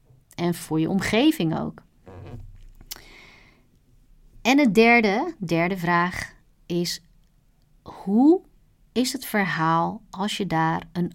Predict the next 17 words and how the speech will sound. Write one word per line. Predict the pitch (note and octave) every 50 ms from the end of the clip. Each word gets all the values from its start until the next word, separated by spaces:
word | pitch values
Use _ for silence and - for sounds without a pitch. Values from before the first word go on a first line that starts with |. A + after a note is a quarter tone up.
| -
andere | _ E3+ E3+ G3 G#3 G#3+ G#3+ G3+ G3+ G3 G3 - _ _
invulling | - F#3+ F#3+ F#3 F#3 - E3+ D#3+ D#3+ D#3+ D#3
aan | D#3 D#3 D#3+
geeft? | - - D#3+ D#3 D#3 D#3+ D#3+ - - - _
Dus | F#3 F3+
een | F#3 F#3+ F3 - -
invulling | F#3 G3 G#3+ A3+ A3+ - A#3 A3 A3 G#3 G#3 G#3 G#3 G#3 G#3+ - - - _ _ _ _ _ _ _ _
die | - F#3 F#3+
jou | F3 F3 E3+ F3 F3
niet | E3 D3+ - - _
tegenwerkt, | - E3 E3 G3+ A#3+ A#3+ - B3 A3 A3+ A3+ A3+ B3+ C#4 - -
niet, | F3+ E3+ F3 E3+ E3+ - -
maar | - F3 E3+ D#3+
die | E3 F#3 F3+ F3
jou | F3 E3+ E3+ F3+ F#3+ G3+ G3 F#3+ - -
juist | _ G#3 F#3 F#3 F3 F3 F3 E3+ - - - -
helpt | - E3 D#3 E3 G3+ C4+ F4 - - - - -